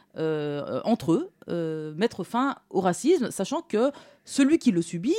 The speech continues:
est un espèce d'act-, de, d'acteur de seconde zone ou même un figurant, euh, qui, qu'il s'agit simplement de protéger. Alors, dans l'antiracisme politique, on passe à une, un autre moment de, de, de l'histoire de la lutte antiraciste, où là, euh, ce qui est mis en avant, ce n'est pas tant l'extrême droite ou monsieur et madame Dupont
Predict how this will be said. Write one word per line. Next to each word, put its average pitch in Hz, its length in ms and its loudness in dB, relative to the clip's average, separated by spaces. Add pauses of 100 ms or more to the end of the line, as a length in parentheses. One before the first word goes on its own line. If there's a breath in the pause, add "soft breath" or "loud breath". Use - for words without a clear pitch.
(140)
est 175 220 -2
un 160 100 -2
espèce 185 240 -4
d'act-, - 220 -4 (100)
de, 156 160 -8
d'acteur 175 380 -2
de 170 80 -6
seconde 170 320 -4
zone 240 340 -4
ou 170 140 -4
même 202 160 -4
un 160 80 -4
figurant, 180 500 0 (500 loud breath)
euh, 175 140 0
qui, 220 380 -8 (100)
qu'il - 140 -12
s'agit 208 400 -2
simplement 233 320 -2
de 208 80 0
protéger. 180 440 2 (520 soft breath)
Alors, 151 180 0
dans 269 240 2
l'antiracisme 175 540 2
politique, 160 340 -4
on - 60 -8
passe - 300 -4
à 143 100 -6
une, 139 120 -4
un 151 160 0
autre 247 200 2
moment 185 180 -2
de, 156 220 -6
de, 139 160 -18
de 147 160 -8
l'histoire 175 340 -4
de 165 80 -4
la 143 120 0
lutte 170 140 -6
antiraciste, 147 640 -6 (120)
où 208 100 2
là, 240 240 8 (480 loud breath)
euh, 156 320 -2
ce 175 140 -4
qui - 180 -4
est - 20 2
mis 208 120 4
en 185 100 2
avant, 190 240 2
ce - 120 -2
n'est 160 100 0
pas 226 160 0
tant 254 160 4
l'extrême 190 360 0
droite 202 380 2
ou 196 80 0
monsieur 190 280 2
et - 20 0
madame 143 180 -2
Dupont 165 280 -6